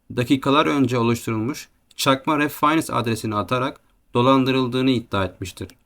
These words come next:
Bu tokenler birkaç kez oradan oraya gönderilerek aslında kendilerinin kandırılmadığını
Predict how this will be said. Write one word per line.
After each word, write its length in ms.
Bu 100
tokenler 580
birkaç 420
kez 400
oradan 300
oraya 280
gönderilerek 680
aslında 520
kendilerinin 560
kandırılmadığını 1040